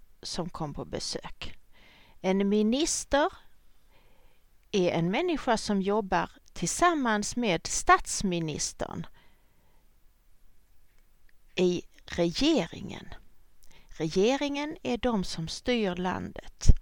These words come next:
De kommer med förslag hur man ska göra med olika saker. Det är statsministern som är den högsta ministern, den statens minister, statsminister.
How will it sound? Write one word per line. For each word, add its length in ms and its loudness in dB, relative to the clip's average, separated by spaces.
De 200 0
kommer 360 2
med 160 -4
förslag 840 -2
hur 160 -6
man 180 -4
ska 180 -6
göra 580 -2
med 160 -6
olika 440 -2
saker. 480 -8
Det 100 -8
är 40 -8
statsministern 1120 0
som 260 -2
är 100 0
den 160 -4
högsta 580 0
ministern, 720 -2
den 140 -10
statens 1300 0
minister, 800 -4
statsminister. 1120 -6